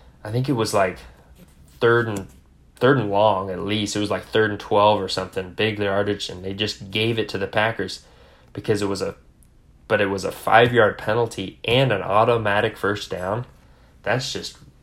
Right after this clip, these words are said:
really tough. If it's a five-yard penalty, just give 'em five yards and replay the down. You know, it's just like we were talking about with the other, the other way, how you don't lose a down. You shouldn't lose a down.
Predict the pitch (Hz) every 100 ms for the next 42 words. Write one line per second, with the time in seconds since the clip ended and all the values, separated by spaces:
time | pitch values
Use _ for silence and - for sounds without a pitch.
0 | _ - 95 123 107 92 - - 101 107
1 | - - 147 165 - 151 143 131 120 -
2 | 135 147 107 - 98 98 135 139 156 -
3 | 147 156 135 131 123 107 127 156 92 -
4 | - - _ _ - - 107 104 120 131
5 | 131 156 127 92 90 85 87 - _ _
6 | _ - _ - 104 104 95 117 - 107
7 | 117 160 113 95 92 95 92 92 92 98
8 | 98 95 - 113 - - _ 95 110 123
9 | 95 92 90 90 - 95 95 98 95 95
10 | - - 120 131 101 101 92 90 90 104
11 | - - - - _ _ _ _ _ _
12 | _ 101 98 - 113 117 110 104 107 110
13 | 107 -